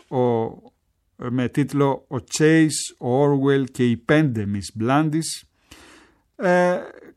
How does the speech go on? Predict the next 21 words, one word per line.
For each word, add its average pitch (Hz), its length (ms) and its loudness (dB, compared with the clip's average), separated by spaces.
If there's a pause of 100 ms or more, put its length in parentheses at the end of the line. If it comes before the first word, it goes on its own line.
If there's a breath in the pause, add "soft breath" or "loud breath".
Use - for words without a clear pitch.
(100)
ξεκαθαρίζει 185 840 0
γιατί 170 840 0
αυτό 180 680 -2
το 156 160 0
βιβλίο, 160 720 2
το 143 140 -6
τόσο 180 320 -4
σημαντικό, 151 600 -2
ήταν 185 320 -4
και 175 320 -4 (120)
αμφιλεγόμενο 165 1120 0 (300)
ευθύς 151 440 -2
εξ 110 220 -16
αρχής. 101 720 -10 (420)
Γράφει, 143 420 2
λοιπόν, 110 400 -6
ο 101 60 -6
Αποστολίδης: 101 800 -10 (580 loud breath)
«Κλασικό 170 720 4
γκανγκστερικό 120 800 -4
θρίλερ 127 520 -4